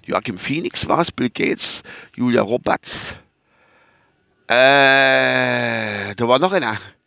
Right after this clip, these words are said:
Ein deutscher Schauspieler. Dessen Name mir da nicht entfällt, aber sehr bekannt ist eigentlich. Und ich mein, mich zu erinnern, das ist schlimm,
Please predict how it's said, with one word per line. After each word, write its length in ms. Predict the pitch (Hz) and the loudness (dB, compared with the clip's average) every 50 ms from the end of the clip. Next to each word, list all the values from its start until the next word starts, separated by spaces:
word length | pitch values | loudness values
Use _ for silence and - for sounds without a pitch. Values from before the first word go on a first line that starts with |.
| _ _ - - - - | _ _ -20 -20 -20 -18
Ein 80 | _ - | _ 0
deutscher 300 | - 156 170 180 180 170 | 2 4 4 4 2 -2
Schauspieler. 580 | - 160 131 120 113 - - 113 107 104 104 - _ _ _ _ _ _ _ _ _ _ _ _ _ _ _ - | 0 2 2 0 0 -4 -10 -6 -6 -6 -6 -8 _ _ _ _ _ _ _ _ _ _ _ _ _ _ _ -2
Dessen 220 | 135 131 127 113 | 0 0 0 0
Name 280 | 123 131 135 151 156 139 123 | 2 2 2 2 2 0 -2
mir 100 | 120 117 | -2 -2
da 140 | 120 117 117 | -2 -2 -2
nicht 160 | 117 117 135 | -4 -6 -8
entfällt, 260 | 139 123 135 120 120 | -6 -2 -2 0 0
aber 140 | 117 117 123 | 0 -2 0
sehr 140 | - 143 120 | 0 0 -2
bekannt 300 | 117 117 - 143 147 151 | -2 -2 -2 -2 -2 -2
ist 120 | 147 117 | -6 -6
eigentlich. 480 | - - 101 101 113 139 135 - - _ _ _ _ _ _ _ _ _ _ _ - - - - _ - - - - _ _ | -6 -6 -8 -8 -10 -10 -10 -10 -14 _ _ _ _ _ _ _ _ _ _ _ -20 -20 -20 -20 _ -20 -20 -20 -20 _ _
Und 140 | 147 143 147 | -6 -6 -2
ich 240 | 151 156 - - | 2 2 2 4
mein, 320 | 131 190 247 269 214 196 - _ _ _ _ _ | 4 4 4 4 2 -2 -6 _ _ _ _ _
mich 200 | - 147 143 - | -10 -8 -8 -6
zu 100 | - - | 0 0
erinnern, 500 | 135 123 151 180 220 190 151 156 180 196 - _ _ _ _ _ _ _ _ _ _ | 0 2 2 4 4 4 4 4 2 0 -2 _ _ _ _ _ _ _ _ _ _
das 180 | 117 113 - | -6 -6 -6
ist 100 | 127 120 | -8 -10
schlimm, 360 | - - 160 165 151 160 170 | -2 0 0 0 0 -2 -8